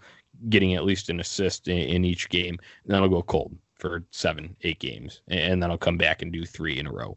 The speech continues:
uh, with getting, you know, maybe two goals in one game and assist in the other two. Um, it, it, it's just the way that, uh, it goes for the rookie there, but, uh, he, he still logged fourteen oh eight, uh, tonight, not the lowest among forwards. Matthew Highmore was that at nine fifty-eight, and Alexander Nylander at nine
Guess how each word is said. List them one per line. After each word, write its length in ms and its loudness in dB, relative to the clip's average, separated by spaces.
uh, 280 0
with 180 -8
getting, 360 -2
you 100 -4
know, 160 -2
maybe 320 -2
two 220 8
goals 300 6
in 120 -2
one 140 0
game 300 -2
and 80 -8
assist 440 -6
in 80 -4
the 100 -2
other 180 -4
two. 260 -4
Um, 440 -4
it, 200 8
it, 280 6
it's 120 4
just 200 0
the 80 2
way 180 4
that, 300 2
uh, 360 2
it 140 -2
goes 260 0
for 220 -2
the 80 -2
rookie 300 -2
there, 240 -2
but, 240 -4
uh, 140 4
he, 200 2
he 160 2
still 480 2
logged 520 2
fourteen 460 0
oh 200 0
eight, 180 0
uh, 340 -2
tonight, 400 -2
not 320 0
the 80 0
lowest 400 0
among 220 -2
forwards. 380 0
Matthew 320 0
Highmore 400 -2
was 260 -2
that 300 4
at 220 -2
nine 400 0
fifty-eight, 560 -4
and 180 -8
Alexander 520 -4
Nylander 560 -4
at 80 -8
nine 340 -2